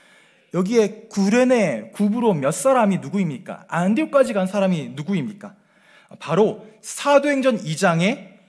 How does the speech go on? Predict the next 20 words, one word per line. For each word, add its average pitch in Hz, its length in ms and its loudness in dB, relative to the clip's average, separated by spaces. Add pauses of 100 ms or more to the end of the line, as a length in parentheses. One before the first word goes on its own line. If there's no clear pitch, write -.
(300)
오순절 240 500 4
날에 135 500 -2 (300)
열다섯 277 540 2
개 294 100 2
나라에서 180 720 2
모여들어서 151 640 0
왔다가 131 680 -2 (280)
마가 220 480 4
다락방에 226 500 2
일어난 180 360 2
역사를 185 540 -2
체험한 294 500 4
자들이었습니다. 113 720 -8 (840)
그리고 311 180 2
거기서 214 220 4
어떻게 - 200 -2
했느냐? 175 480 0 (200)
그곳에서 233 580 0
회개하고 277 760 0
돌이켜서 196 680 -2